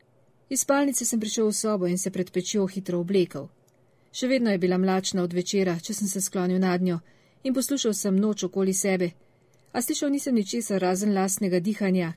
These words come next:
ki je bilo veliko prehitro in čudno hripavo in sopeče v sobi, ki je bila videti nepregledna in velika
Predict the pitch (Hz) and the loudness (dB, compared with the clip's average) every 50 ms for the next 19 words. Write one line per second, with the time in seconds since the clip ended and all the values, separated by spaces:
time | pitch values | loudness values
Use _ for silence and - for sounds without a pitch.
0 | - - - 254 220 202 214 208 190 202 208 220 214 202 185 - 185 185 - - | -8 -4 -2 -2 0 2 2 2 2 2 2 2 0 -2 -2 0 -2 -2 -2 -4
1 | 214 196 - 180 170 165 175 180 180 - 214 185 190 180 170 - 202 208 190 - | -4 -4 -2 -2 -2 0 -2 -2 -2 -2 0 0 2 0 0 0 -2 -2 0 0
2 | 180 165 170 165 170 170 - 196 180 - 202 202 190 196 190 180 175 - - 202 | -2 0 0 -2 -2 -2 -2 -4 -2 0 0 0 0 0 0 -2 -2 -2 -2 0
3 | 190 196 185 180 180 - - - - - - - _ _ - 285 262 262 262 247 | 0 2 2 0 0 -2 -8 -20 -20 -20 -20 -20 _ _ 0 0 4 4 4 4
4 | 226 247 226 247 240 - 226 226 226 214 214 202 196 196 214 208 202 196 190 185 | 4 2 0 0 0 0 0 0 0 0 0 0 2 2 2 2 2 2 2 4
5 | 175 190 196 214 208 - 180 165 | 4 4 2 2 2 0 -2 -4